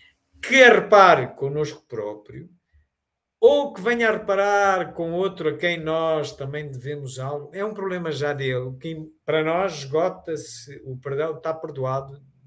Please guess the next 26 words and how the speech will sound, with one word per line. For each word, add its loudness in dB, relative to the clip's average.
no -14
momento -12
que -20
lhe -16
demos -6
a -4
oportunidade -6
dele -4
se -4
reentender 0
connosco, -4
e -20
demos 2
a 6
oportunidade -2
de -2
continuarmos -2
a, -10
a, -6
a, -6
a 0
fazer 0
um, -6
um -6
caminho -2
juntos. -6